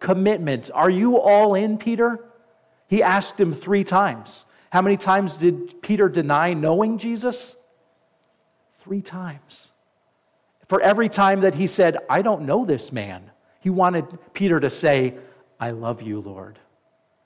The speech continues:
He wanted to say to Peter, "Will you follow me? You promised you would. You said you wouldn't leave me for anything. You said you would die for me. And yet, you denied even knowing me.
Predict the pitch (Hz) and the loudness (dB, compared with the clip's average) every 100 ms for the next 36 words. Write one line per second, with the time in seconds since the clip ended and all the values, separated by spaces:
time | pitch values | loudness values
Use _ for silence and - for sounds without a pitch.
0 | _ 175 165 170 156 147 - 175 151 - | _ -2 2 2 0 -4 0 0 0 -2
1 | 156 120 113 131 160 185 165 160 - 156 | -2 -2 -4 0 2 2 2 -2 -2 -2
2 | 139 156 139 120 101 98 _ _ _ _ | 0 0 0 -4 -12 -16 _ _ _ _
3 | _ _ _ 170 175 202 226 262 - - | _ _ _ -2 0 2 2 2 -4 -4
4 | 208 226 254 185 208 - 254 220 220 240 | -2 2 2 2 -4 2 2 2 0 0
5 | 233 220 214 262 196 202 - 202 233 240 | 0 0 2 2 2 -2 0 0 2 0
6 | 175 139 123 - - 208 185 - 247 254 | -2 -4 -4 -16 -6 -4 -2 0 0 2
7 | 220 214 226 156 240 233 262 - 196 156 | 0 2 0 2 -2 0 0 0 0 0
8 | 127 104 - _ _ _ _ 160 165 196 | -2 -6 -14 _ _ _ _ -2 2 2
9 | 160 - - - _ _ _ - 147 147 | 2 -2 -14 -20 _ _ _ -4 -4 -2
10 | 147 156 160 120 110 113 - _ - 180 | -2 -2 0 -2 -4 -10 -18 _ -4 -2
11 | 156 127 127 143 165 135 113 101 104 | -2 -4 -2 -2 -2 -6 -8 -12 -18